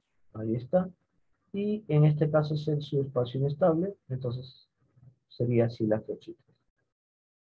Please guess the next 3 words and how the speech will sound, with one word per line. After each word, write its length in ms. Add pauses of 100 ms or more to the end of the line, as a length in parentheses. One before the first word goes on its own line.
(460)
Ok, 260 (1200)
muy 480
bien. 240